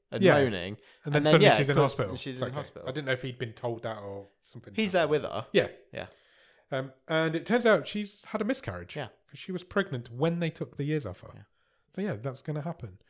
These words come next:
Speaker 2: Imagine if the baby had aged as well. That'd be weird, wouldn't it? <laughs> If there's, like, forty-year-old baby inside her. <laughs>
Speaker 1: Okay.
Speaker 2: So she's like, "Look, this is ridiculous. You need to move on. You need to get on with your life. You don't need me anymore.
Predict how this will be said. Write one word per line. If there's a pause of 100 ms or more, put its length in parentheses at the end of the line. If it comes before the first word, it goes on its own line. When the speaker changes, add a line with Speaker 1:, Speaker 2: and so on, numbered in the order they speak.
(1400)
Speaker 2:
Imagine
if
the
baby
had
aged
as
well.
That'd
be
weird,
wouldn't (220)
it?
<laughs>
If
there's,
like,
forty-year-old
baby
inside
her. (840)
<laughs>
Speaker 1:
Okay. (1300)
Speaker 2:
So
she's
like,
"Look,
this
is
ridiculous.
You
need
to
move
on.
You
need
to
get
on
with
your
life.
You
don't
need
me
anymore.